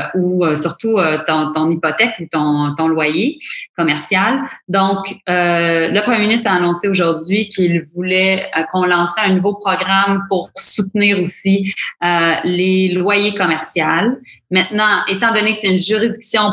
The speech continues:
provinciale, euh, il avait, c'est, ça, ça relève de Québec. Donc,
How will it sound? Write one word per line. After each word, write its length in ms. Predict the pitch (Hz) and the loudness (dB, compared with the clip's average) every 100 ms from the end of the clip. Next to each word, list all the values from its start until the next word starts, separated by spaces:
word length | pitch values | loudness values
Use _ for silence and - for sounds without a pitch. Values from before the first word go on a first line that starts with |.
| - | -2
provinciale, 920 | 196 190 165 - 190 180 185 185 185 - _ - 165 | 0 2 0 0 -2 0 2 2 -2 -4 _ -4 -2
euh, 120 | 165 | 0
il 160 | 190 185 | 0 0
avait, 560 | 175 180 196 190 185 - | 0 0 2 2 0 -4
c'est, 240 | - 175 | -4 -4
ça, 260 | - 156 151 | 0 0 0
ça 160 | - 165 | 0 0
relève 220 | 175 175 | 0 0
de 80 | 160 | -2
Québec. 440 | 170 160 185 202 - - _ _ | -2 0 0 -2 -8 -16 _ _
Donc, 280 | 170 175 | 0 0